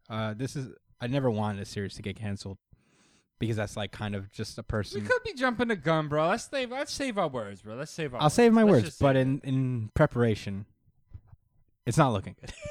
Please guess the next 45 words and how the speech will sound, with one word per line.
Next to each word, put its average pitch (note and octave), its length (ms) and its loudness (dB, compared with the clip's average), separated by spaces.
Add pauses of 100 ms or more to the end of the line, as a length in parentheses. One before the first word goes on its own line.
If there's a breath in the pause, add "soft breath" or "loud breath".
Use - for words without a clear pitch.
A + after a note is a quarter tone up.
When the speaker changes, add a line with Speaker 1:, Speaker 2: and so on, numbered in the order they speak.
(140)
Speaker 2:
It's B3 180 0
Speaker 1:
It's D3 60 -12
Speaker 2:
not C3+ 200 -6
looking A#2 240 -10
good G2+ 180 -14
at F2+ 100 -18
all. F2 280 -20
Speaker 1:
I'm, E3 200 6
I'm D3+ 160 -4
actually D#3 380 0
just - 300 -6
kinda B2+ 180 -2
stealing A2 400 0
myself G2 380 -4
for F#2+ 160 -10
when G2 120 -4
it G2 80 -4
happens. F#2+ 540 -10 (100)
Um, G2+ 400 -10
Speaker 2:
I, C3 180 -6
I C3 140 -12
respect C#3 520 -14
that. - 280 -20
Speaker 1:
'cause A#2+ 140 4
I C3+ 80 8
don't, D3+ 320 4
I B2+ 60 -6
Speaker 2:
I B2+ 60 -2
Speaker 1:
don't, C3+ 260 4
Speaker 2:
understand. A#2+ 160 -6
Speaker 1:
I B2+ 80 2 (120)
don't B2 240 0
wish A2 220 -8
ill G2 180 -8
on F#2 160 -12
Samurai F#2 440 -12
Eight. F#2 80 -12
I G2 80 -8
just G2+ 260 -12
wish, - 400 -10
um, F#2+ 440 -10
it A2+ 120 -4
had G#2 220 -4
more G2 160 -6
time. G2 480 -4